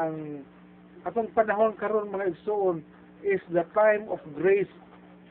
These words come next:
Ang atong dispensation karon, naagid na sa grasya. So, dili ta mag-inabusar nga, makasala ta, pasayloon. Kay grasya man. Grasya ka na o kaluoy.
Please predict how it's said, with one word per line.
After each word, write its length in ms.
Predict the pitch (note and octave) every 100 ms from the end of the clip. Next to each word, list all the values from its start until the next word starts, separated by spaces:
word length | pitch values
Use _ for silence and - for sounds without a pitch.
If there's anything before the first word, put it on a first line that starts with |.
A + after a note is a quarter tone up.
| -
Ang 160 | F#3 F#3
atong 160 | A3+ G#3+
dispensation 800 | - G#3 G#3+ F3 G#3+ F#3+ G#3 F#3
karon, 240 | G3+ F#3
naagid 400 | A#3 A3+ G3+ G#3+
na 160 | G#3 F#3
sa 80 |
grasya. 720 | E3+ E3+ G3 F#3 - G3+ G#3 F3 - - - - - - - - -
So, 160 | G#3 F3+
dili 240 | A3+ C4 B3
ta 80 | A3+
mag-inabusar 800 | A3 G#3 G#3+ G#3+ G#3 A#3+ A#3 G#3
nga, 80 | G#3
makasala 560 | F3 D#3 D3+ F#3 G3 F#3
ta, 320 | G#3+ A3 G#3+ -
pasayloon. 560 | D3+ F3+ F#3+ G#3 G3
Kay 160 | E3 F3
grasya 400 | A3 A3+ B3+ A3+
man. 160 | G#3 C#3+ - - - - - - D#3
Grasya 480 | F#3+ - - B3 -
ka 160 | A3
na 160 | A3+ - G#3
o 80 | F#3+
kaluoy. 640 | E3+ F#3+ G3 G#3+ G#3+ E3+